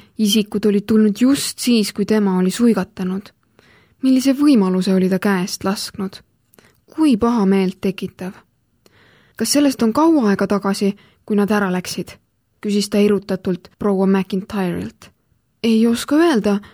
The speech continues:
vastas vana naine, "aga sellest ei saa olla möödas rohkem kui viis või äärmiselt kümme minutit. Tõusin üles niipea, kui hääli kuulsin, kuid loomulikult pidin ma midagi selga tõmbama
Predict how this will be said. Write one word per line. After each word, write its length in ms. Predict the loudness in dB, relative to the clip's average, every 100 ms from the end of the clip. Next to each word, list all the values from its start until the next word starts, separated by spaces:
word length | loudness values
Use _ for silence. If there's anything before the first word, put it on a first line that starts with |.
| _ -6
vastas 380 | -4 -2 -2 0
vana 260 | 0 2 2
naine, 420 | 2 2 2 0 -6 _ _ -8
"aga 180 | -4 0
sellest 360 | 0 0 0
ei 80 | 0
saa 260 | 2 2 2
olla 340 | 2 2 0 -4 -2
möödas 360 | 0 0 0
rohkem 460 | 0 0 -2 -4 -2
kui 260 | 0 -2 -4 _ -4
viis 440 | 0 0 -2 0
või 140 | 2 2
äärmiselt 520 | 2 0 0 -2 -2
kümme 380 | 0 2 2 2
minutit. 680 | 2 0 -4 -12 -14 _ _ _ _ _ -4
Tõusin 340 | 0 2 2 4
üles 300 | 4 2 2
niipea, 560 | 4 4 2 2 2 0 -8 _ _
kui 160 | -6 -2
hääli 360 | 0 0 -2
kuulsin, 520 | 0 2 2 2 0 -2 _ _ _ _ _
kuid 160 | -4 0
loomulikult 600 | 2 4 2 2 0 -4
pidin 260 | -2 2 2
ma 120 | 4
midagi 360 | 2 0 -2 0
selga 400 | 2 2 0 0
tõmbama 560 | 2 2 2 0 0